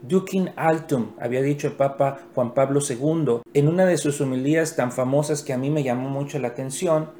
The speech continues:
En esa homilía el Papa Juan Pablo segundo decía las palabras del Evangelio en latín, "Ducim altum", ir más allá, remar fondo adentro.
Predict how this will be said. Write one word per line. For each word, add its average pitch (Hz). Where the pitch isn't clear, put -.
En 139
esa 175
homilía 151
el 156
Papa 151
Juan 143
Pablo 143
segundo 151
decía 165
las 139
palabras 139
del 120
Evangelio 123
en 113
latín, 110
"Ducim 185
altum", 113
ir 190
más 170
allá, 120
remar 143
fondo 160
adentro. 135